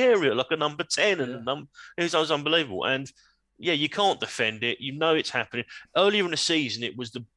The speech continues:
Speaker 1: ball being moved. Chilwell always being in space on that side with the, when the play was on the right. Ball got shifted over. Chilwell had acres of space, and there was nothing they could do about it.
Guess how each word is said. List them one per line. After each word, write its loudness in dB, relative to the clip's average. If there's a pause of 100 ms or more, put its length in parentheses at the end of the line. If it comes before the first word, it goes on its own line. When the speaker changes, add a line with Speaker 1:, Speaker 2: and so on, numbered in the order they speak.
(120)
Speaker 1:
ball 2
being -2
moved. 0 (500)
Chilwell 0
always 0
being -2
in -8
space -2
on -8
that -2
side -2
with -16
the, -14 (220)
when -4
the -10
play 0
was -4
on -6
the -8
right. 0 (460)
Ball 4
got -2
shifted -4
over. -2
Chilwell -2
had 0 (140)
acres -2
of -4
space, -4
and -10
there -10
was -16
nothing -8
they -10
could -18
do -2
about -10
it. -14